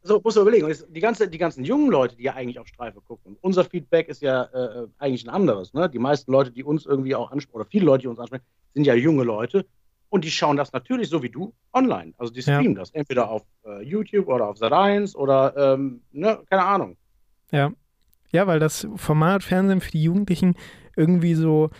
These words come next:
Speaker 2: ein bisschen ausgelaufen ist. Ich weiß nicht warum, aber wahrscheinlich durch diese ganzen Plattformen, die einfach
Speaker 1: Ich weiß warum.
Speaker 2: dazugekommen sind. Ja?
Speaker 1: Ich weiß, die Zeiten sind bedrissen.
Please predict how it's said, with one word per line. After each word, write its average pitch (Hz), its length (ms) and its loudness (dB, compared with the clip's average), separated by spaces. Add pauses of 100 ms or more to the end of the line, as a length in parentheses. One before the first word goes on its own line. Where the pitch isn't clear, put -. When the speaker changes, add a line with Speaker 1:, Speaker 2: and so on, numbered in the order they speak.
(220)
Speaker 2:
ein 151 80 2
bisschen 160 280 0
ausgelaufen 127 500 -2
ist. 127 100 -4
Ich 127 120 -4
weiß 160 300 0
nicht 170 160 0
warum, 160 360 2 (260)
aber 143 180 0
wahrscheinlich 160 500 0
durch 151 220 -2
diese 147 240 0
ganzen 143 360 -4
Plattformen, 139 480 -2
die 135 100 0
einfach 135 160 -2
Speaker 1:
Ich 165 60 -4
weiß 170 60 2
warum. 147 140 4
Speaker 2:
dazugekommen 135 320 0
sind. 120 200 -4 (260)
Ja? 139 180 0 (680)
Speaker 1:
Ich 190 100 -6
weiß, 220 180 -4 (440)
die 170 140 -20
Zeiten 240 320 -4
sind 151 360 -12
bedrissen. 104 400 -20